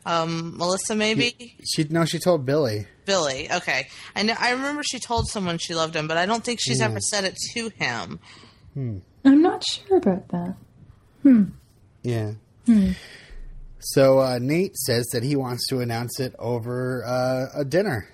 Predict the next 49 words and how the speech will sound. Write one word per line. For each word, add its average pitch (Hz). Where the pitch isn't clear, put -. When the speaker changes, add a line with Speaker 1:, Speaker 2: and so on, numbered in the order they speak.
Speaker 2:
with 120
the 123
family, 139
in 120
which, 127
and 180
Speaker 1:
Those 247
Speaker 2:
then 311
Speaker 1:
are 277
Speaker 2:
all 147
three 156
of 139
us, 143
Speaker 1:
always 175
fun. 151
<laughs> -
Speaker 2:
yeah, 156
all 160
three 170
of 160
us 151
jump 139
up 135
in 127
the 127
air 127
and 156
go, 139
"Woohoo!" 349
<laughs> -
There's 208
gonna 254
be 285
Speaker 3:
Yeah, 349
Speaker 2:
another -
Speaker 3:
another 349
Speaker 2:
dinner. 359
Speaker 3:
future 370
dinner. 330
And 349
she 370
casually 349
slips -
in 247
mention 240
of 208
the 214
divorce 214
drama 190